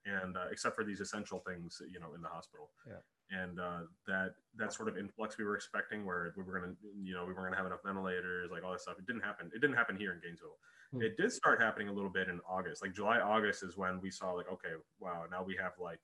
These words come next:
Speaker 1: ten, fifteen people who have severe covid. Like, they're in the I C U. They're very, very sick."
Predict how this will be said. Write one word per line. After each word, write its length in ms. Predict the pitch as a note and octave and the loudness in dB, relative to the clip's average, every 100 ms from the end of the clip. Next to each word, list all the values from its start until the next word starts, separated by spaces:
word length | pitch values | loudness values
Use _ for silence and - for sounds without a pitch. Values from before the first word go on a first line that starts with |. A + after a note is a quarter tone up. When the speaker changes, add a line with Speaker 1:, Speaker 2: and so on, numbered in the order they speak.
| _ _ _ _ - | _ _ _ _ 0
Speaker 1:
ten, 440 | A#2 G#2+ G2 F2+ | 4 6 4 0
fifteen 500 | - A2 - A2+ G2+ | -2 -2 -2 -2 -4
people 320 | F#2+ G2+ F#2+ F#2 | -4 -6 -4 -4
who 220 | F#2+ F#2 | -4 -4
have 180 | F#2 - | -4 -4
severe 540 | G2+ F#2 A2 G#2+ G#2 | -6 2 6 6 6
covid. 360 | G2 F2 E2 E2+ | 2 0 -2 -4
Like, 180 | E2+ - | -6 0
they're 100 | F#2+ | 0
in 60 | |
the 120 | F#2 F2+ | 0 0
I 100 | F#2+ | -2
C 180 | - | -4
U. 260 | F2+ F#2+ F#2+ | -6 -2 -2
They're 120 | E2+ | -2
very, 300 | D#2+ F#2 F#2 | 2 4 4
very 220 | F2 F2 | 2 -2
sick." 320 | - - F2+ | -2 -4 -4